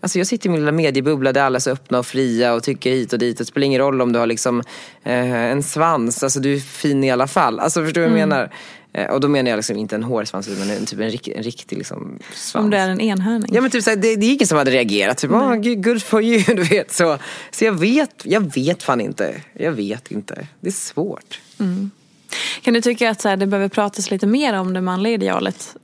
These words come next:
Speaker 2: För vi pratar ju ganska mycket om det kvinnliga.
Speaker 1: Ja, alltså i alla fall i unga år. Eh, alltså, jag, jag är så pass så här, trygg i mig själv idag att jag så här, jag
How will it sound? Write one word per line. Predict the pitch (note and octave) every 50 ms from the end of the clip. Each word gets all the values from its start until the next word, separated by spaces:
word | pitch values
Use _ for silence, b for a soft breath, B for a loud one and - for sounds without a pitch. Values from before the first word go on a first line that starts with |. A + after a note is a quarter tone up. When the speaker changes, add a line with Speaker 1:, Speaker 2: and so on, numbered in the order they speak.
| -
Speaker 2:
För | - G3+
vi | G3
pratar | - G#3 G3+ G3+ - B3
ju | B3+
ganska | A3+ G#3 F#3 - -
mycket | F3+ F3 D#3+ - -
om | - F#3 F3+
det | F#3
kvinnliga. | F3+ - F#3 F#3+ G3 G3 - F#3 - - _ _ _ _ _ _
Speaker 1:
Ja, | - D#3 G#3+ A#3 B3 C4+ D4 B3 B B B B B B B
alltså | F3 G3 F#3+ - G#3 F#3+ E3+ - - - - - - - - _ _
i | - E3+ F#3
alla | F3 D#3+ D#3
fall | - - A#3 A#3+
i | A#3+ A#3
unga | G3 E3+ E3+ F#3+ A3+ A3+
år. | D#3+ A#2+ A2 G#2 G2 B2+ D3 C#3 B B B B B B B B - - C3 C3
Eh, | B2 A#2+ A#2+ A#2 A#2 A2+ A2+ A2+ A2 G#2+ G#2+ G#2 G2+ G2 G2 G2 - - -
alltså, | - - - E3 D3 C#3 C3 A2+ D2 - - - - - F4 F4+ - - _ - - - _ _ _ _ _
jag, | - - C3+ C#3 F#3 F#3+ G3 G3+ F3 D3+
jag | F3 E3+ G#3 G#3+ A3
är | G#3
så | G3 - D#3 C#3
pass | - D3 C3 C3 -
så | -
här, | A2
trygg | - - - C#3+ B2+ A#2
i | B2
mig | A#2+ A#2+
själv | - - B2 A#2 A#2+ A#2+ G#2+ F#2
idag | - F#2 G#2+ G#2+ G#2 G2+ G2+ G#2 G#2 -
att | G#2 G#2 -
jag | - G2+ A2
så | - -
här, | - G1+ - - - D4+ A#3+ _ _ _ _ _ _ _ b b b b b b b b _
jag | - B2 B2 A#2 A2+ A2+ A2+ G#2+ -